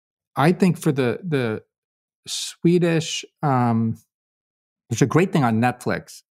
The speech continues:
that, uh, they have a new series called This Is Pop, P O P, like, this is about pop music, and it's mini documentaries. They're really good.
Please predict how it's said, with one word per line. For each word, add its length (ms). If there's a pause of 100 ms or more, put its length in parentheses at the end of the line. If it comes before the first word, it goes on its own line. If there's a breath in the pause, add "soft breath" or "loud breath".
(340)
that, 360
uh, 480
they 80
have 60
a 60
new 160
series 360
called 420
This 180
Is 120
Pop, 480 (220)
P 160
O 80
P, 220
like, 180
this 180
is 60
about 220
pop 160
music, 360
and 120
it's 100
mini 220
documentaries. 640
They're 100
really 240
good. 300